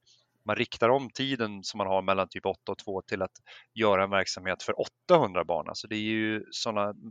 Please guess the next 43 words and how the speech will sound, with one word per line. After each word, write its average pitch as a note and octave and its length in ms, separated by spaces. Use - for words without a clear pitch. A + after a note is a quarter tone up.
grymma B2+ 480
effekter, - 580
liksom, F#2 260
på G2+ 160
en G2+ 220
hel A2+ 320
skolas F#2+ 460
trygghet, G#2+ 580
att G2+ 120
det G2 120
finns G2 300
någonting F2+ 400
varje G2 300
rast - 300
när G2+ 100
ungarna F#2+ 300
kommer G2+ 260
ut, C3+ 320
oavsett F#2+ 360
ålder, D#3 340
liksom. - 280
Det G2+ 80
är A2 80
ju, A2+ 200
det A#2 60
är, G#2 60
<laughs> - 180
det D3+ 120
är D3 60
ju C#3+ 400
en C3 160
ekonomisk A#2+ 500
investering. B2 680
Eh, F#2+ 360
och - 120
framförallt A#2 420
så, B2 340
jag C3 100
menar, C3 160
vi B2+ 140
har D#3+ 80
ju E3+ 60
inte G#2 360